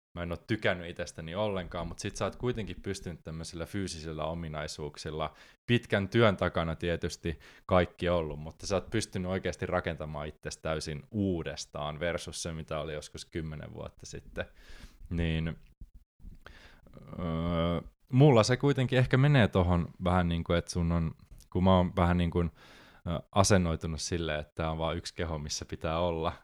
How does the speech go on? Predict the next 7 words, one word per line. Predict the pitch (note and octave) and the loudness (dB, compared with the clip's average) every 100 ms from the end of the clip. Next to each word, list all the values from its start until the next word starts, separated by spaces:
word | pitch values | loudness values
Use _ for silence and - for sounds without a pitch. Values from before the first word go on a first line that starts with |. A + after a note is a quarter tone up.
| _ _ _ - | _ _ _ -4
niin | E2 D#2 - | -2 -2 -4
mikset | - F2+ - F#2 | -4 -4 -4 -6
sä | - | -6
yrittäis | F#2 F#2 - - - | -6 -6 -8 -12 -12
tehdä | D#2+ D#2 | -10 -10
siitä | - D2 - | -10 -14 -10
parempaa? | E2 D#2 D2+ - C#2+ C#2 | -8 -6 -8 -10 -10 -8